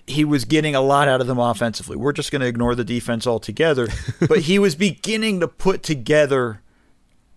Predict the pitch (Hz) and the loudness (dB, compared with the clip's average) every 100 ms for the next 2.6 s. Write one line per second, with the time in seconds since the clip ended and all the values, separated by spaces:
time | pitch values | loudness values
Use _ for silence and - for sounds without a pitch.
0 | - 139 127 - 120 98 - - _ - | -8 -4 -4 -4 -6 -6 -12 -20 _ -2
1 | 123 127 123 123 131 143 147 - 143 127 | 2 2 0 -2 0 2 0 0 -2 0
2 | 139 131 120 - 135 - | 0 0 0 -4 -6 -6